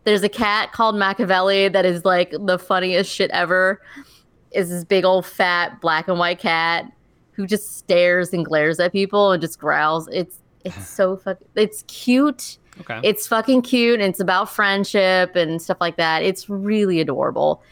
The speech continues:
Speaker 1: Like, go see it, please. Go see it. It's so fucking cute. Like, the, the boys are adorable because the, the main character is a boy. Uh, the two main protagonists are boys, and then there's a female protagonist. Um, he's human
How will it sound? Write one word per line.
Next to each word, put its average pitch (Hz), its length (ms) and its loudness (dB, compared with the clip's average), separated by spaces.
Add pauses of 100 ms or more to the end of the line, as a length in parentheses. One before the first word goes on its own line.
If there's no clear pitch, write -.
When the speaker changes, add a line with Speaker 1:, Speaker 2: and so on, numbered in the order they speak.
(180)
Speaker 1:
Like, 196 240 -2 (500)
go 302 240 2
see 247 300 2
it, 269 140 2
please. 262 440 -2
Go 349 160 0
see 233 320 -2
it. 247 260 2
It's 254 180 -2
so 269 260 2
fucking 254 420 2
cute. 160 460 2 (360)
Like, 196 240 -2
the, 208 260 -2 (360)
the 202 240 2
boys 226 320 4
are 202 120 4
adorable 147 680 2 (800)
because 202 320 2
the, 196 160 4
the 196 160 -2
main 202 180 0
character 170 360 2
is 151 100 -2
a 147 60 -4
boy. 139 420 -4 (460)
Uh, 175 220 0 (120)
the 208 320 -2
two 277 220 4
main 196 240 2
protagonists 151 480 -4
are 165 120 2
boys, 147 680 -2
and 180 160 2
then 180 80 2
there's 175 220 2
a 175 100 4
female 202 460 0
protagonist. 147 760 -4 (480)
Um, 160 260 0
he's 175 240 0
human 175 640 -2